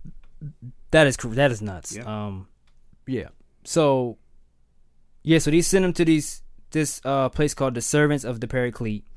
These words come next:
Speaker 1: which is, like, a religious aid to help these priests out that's going through this weird shit that they
Speaker 2: Yeah.
Speaker 1: shouldn't even be,
Speaker 2: Going
Speaker 1: shouldn't
Speaker 2: through
Speaker 1: even
Speaker 2: sexually
Speaker 1: exist.
Speaker 2: assaulting
Speaker 1: Yeah.
Speaker 2: people. <laughs>
Speaker 1: Yeah. So Fate joined the, Fate joined the order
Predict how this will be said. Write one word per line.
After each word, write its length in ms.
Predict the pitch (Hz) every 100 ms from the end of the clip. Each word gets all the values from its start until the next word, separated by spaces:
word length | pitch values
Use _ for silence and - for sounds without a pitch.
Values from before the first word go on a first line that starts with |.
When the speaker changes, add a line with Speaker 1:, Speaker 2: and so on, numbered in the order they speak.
| - - -
Speaker 1:
which 180 | 135 123
is, 60 |
like, 140 | 117 110
a 20 |
religious 400 | 107 117 131 127 -
aid 280 | 120 117 110
to 80 | 110
help 180 | 120
these 160 | 113 110
priests 280 | - 123 113
out 120 | 104
that's 120 | 104
going 200 | 101 107
through 120 | 104 104
this 260 | 104 - _ - _ _ _ -
weird 320 | 90 139 147
shit 220 | - 139 113
that 100 | 120
they 60 |
Speaker 2:
Yeah. 40 | 123
Speaker 1:
shouldn't 200 | 156 147
even 200 | 127 120
be, 80 | 123
Speaker 2:
Going 140 | 147
Speaker 1:
shouldn't 160 | 147 160
Speaker 2:
through 100 | 151
Speaker 1:
even 120 | 123
Speaker 2:
sexually 240 | 160 104 160
Speaker 1:
exist. 60 | 151 151
Speaker 2:
assaulting 360 | 151 156 160
Speaker 1:
Yeah. 40 | 156
Speaker 2:
people. 360 | 165 160 160 - -
<laughs> 120 | -
Speaker 1:
Yeah. 160 | 85 - - - - - -
So 140 | 147
Fate 260 | 135 202 190
joined 380 | 165 185 180 156
the, 180 | 135 - - _ -
Fate 380 | - - 190 214
joined 380 | 139 160 175 170
the 80 | 131
order 520 | 117 165 175 180 185